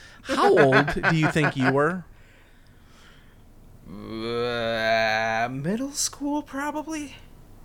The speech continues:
Speaker 1: Yeah. Yeah, there's plenty of stories that you could tell about, like, how many times and the embarrassing things that your hormones were like,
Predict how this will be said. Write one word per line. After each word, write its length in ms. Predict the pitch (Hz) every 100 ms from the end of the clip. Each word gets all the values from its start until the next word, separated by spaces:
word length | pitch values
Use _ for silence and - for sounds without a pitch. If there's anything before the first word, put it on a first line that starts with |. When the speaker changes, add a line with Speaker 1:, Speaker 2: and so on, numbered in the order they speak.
| - - - - - - - - - - -
Speaker 1:
Yeah. 300 | 466 403 110 - - - - - - - -
Yeah, 160 | 349 190
there's 300 | 254 320 - -
plenty 420 | - 269 277 285
of 120 | 247
stories 600 | - - 185 165 147 131
that 100 | 151
you 140 | 151 156
could 160 | 147
tell 300 | 156 139 135
about, 280 | 127 131 123
like, 320 | 123 123 - - - - - - -
how 220 | 214 196
many 240 | 190 190
times 760 | 180 196 175 120 104 104 - - -
and 480 | 151 143 90 185 175 - - - -
the 140 | 202
embarrassing 640 | 180 185 196 202 196 196
things 480 | 185 202 190 185 165
that 280 | 170 160 - - - -
your 160 | 175 165
hormones 600 | - 202 185 170 151 143
were 100 | 143
like, 240 | 127 -